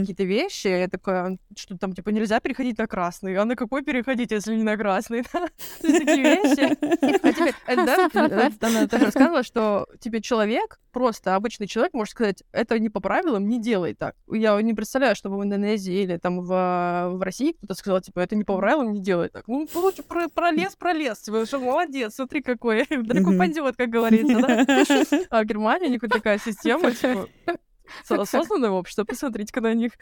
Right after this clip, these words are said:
Speaker 2: Ну вот. Поэтому, мне кажется, возможно, тут наоборот будет. По поводу, а, вот этого локуса контроля, мне кажется, что мне, наоборот, даже немножко легче вот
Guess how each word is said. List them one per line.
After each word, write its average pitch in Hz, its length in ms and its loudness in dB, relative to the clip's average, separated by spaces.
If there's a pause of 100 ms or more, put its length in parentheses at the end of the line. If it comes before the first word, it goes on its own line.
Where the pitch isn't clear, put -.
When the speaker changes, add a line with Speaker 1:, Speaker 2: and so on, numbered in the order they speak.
(480)
Speaker 2:
Ну 277 260 0
вот. 220 200 0 (840)
Поэтому, 254 760 2
мне 220 280 -2
кажется, 233 300 0
возможно, 233 360 0
тут 226 140 -6
наоборот 208 520 0
будет. 185 300 -8 (800)
По 302 200 0
поводу, 262 840 -2
а, 214 640 0
вот 220 180 -4
этого 208 460 -2 (100)
локуса 226 500 -2
контроля, 247 540 -2
мне 233 240 -2
кажется, 285 480 -2
что 233 500 -4
мне, 233 500 0
наоборот, 220 500 -2
даже 208 240 -2
немножко 214 500 -2
легче 208 480 -2
вот 196 180 0